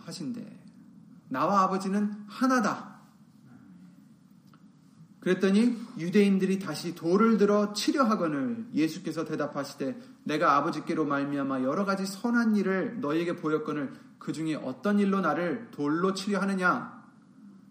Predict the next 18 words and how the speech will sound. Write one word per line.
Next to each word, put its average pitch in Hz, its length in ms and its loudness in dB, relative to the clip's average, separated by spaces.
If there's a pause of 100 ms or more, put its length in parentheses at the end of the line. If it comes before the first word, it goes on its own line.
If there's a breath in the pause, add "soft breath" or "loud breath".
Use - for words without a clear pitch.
(100)
유대인들이 160 560 0
대답하되, 135 680 -2 (200)
"선한 277 500 2
일을 233 220 4
인하여 165 380 0
우리가 143 280 0
너를 131 260 0
돌로 147 320 -2
치려 165 240 -6
하는 156 180 -6
것이 131 220 -6
아니라 123 680 -6 (720 loud breath)
참남함을 277 800 4
인함이니 135 840 -2 (520)
네가 143 420 2
사람이 214 540 4
되어 180 580 0
자칭 143 600 -10